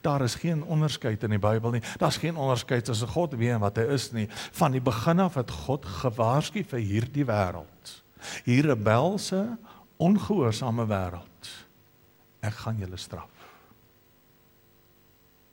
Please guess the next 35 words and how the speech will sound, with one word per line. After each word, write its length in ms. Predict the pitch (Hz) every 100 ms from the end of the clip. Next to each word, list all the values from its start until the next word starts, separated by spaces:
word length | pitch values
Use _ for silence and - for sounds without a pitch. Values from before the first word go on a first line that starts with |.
| _ _ _ _ _ _ -
Daar 120 | 92
gaan 200 | - 98
'n 60 | 113
einde 260 | 123 107
kom. 260 | - 85 80 87 - - - _ _ _ - _ _ _ -
Die 140 | 110
Ou 100 | 131
Testamentiese 840 | 147 139 107 117 117 117 110 110 104
terme 360 | 117 120 117
wat 140 | 107 -
gebruik 380 | 101 98 98
word, 360 | 113 101 - 98
wat 140 | 101
herhaal 380 | 101 95 95 110
word 220 | 110 107
baie 280 | 98 98 110
keer 280 | 110 104 98
in, 200 | 95 92 - - - -
in 60 | 101
Hebreëus, 460 | 98 104 117 110
die 160 | 101 95
Yom 260 | 113 113
Yahweh, 540 | 113 107 104 95 90 85 - - - - -
die 120 | 104
dag 260 | 104 113 -
van 160 | 117
die 140 | 107 95
Here, 180 | 92
en 80 | 92
dit 160 | 90 -
gaan 180 | 107 107 - -
altyd 560 | 135 180 - 170 175
saam 480 | - - - 104 101
met 200 | 101 - -
verskrikking 640 | 107 - - 110 -